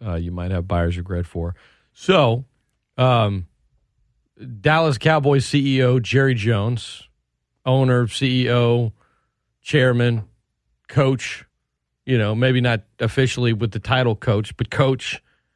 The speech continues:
has his press conference, says, "Well, we need, we need Ezekiel to be the, the, the, the featured back this year. We can make sure he's a featured back. We gotta make it." I mean, Ezekiel Elliott has one of the worst contracts in the N F L. Not for him.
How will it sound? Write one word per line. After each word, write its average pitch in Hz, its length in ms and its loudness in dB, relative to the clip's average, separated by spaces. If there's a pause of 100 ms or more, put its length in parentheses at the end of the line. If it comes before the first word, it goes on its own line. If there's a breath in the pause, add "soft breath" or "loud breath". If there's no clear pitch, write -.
(800)
has 156 260 4
his 143 120 0
press 151 320 2
conference, 127 440 0
says, 117 460 -2 (380)
"Well, 110 180 0
we 123 80 -2
need, 127 260 -2
we 120 120 -2
need 143 180 0
Ezekiel 139 440 0
to 123 60 0
be 123 140 0
the, 104 120 -2 (120)
the, 90 320 -6
the, 73 160 -10
the - 100 -16
featured 131 400 -2
back 95 280 -2
this - 200 -14
year. - 120 -20 (160)
We 104 80 -12
can 107 120 -6
make 117 140 2
sure - 160 -2
he's 110 140 0
a 92 40 -8
featured 123 380 -4
back. 117 300 0
We 110 40 -10
gotta 110 160 0
make 113 280 0
it." 113 160 -4
I - 300 -16
mean, 139 100 2
Ezekiel 196 400 0
Elliott 151 400 2
has 113 420 0
one 120 220 0
of 110 40 0
the 98 60 0
worst 110 380 -2
contracts 113 640 -2
in 107 80 -6
the 104 140 -2
N 101 60 -2
F 101 120 -4
L. 95 120 0
Not 151 180 0
for 123 120 -2
him. 98 520 -2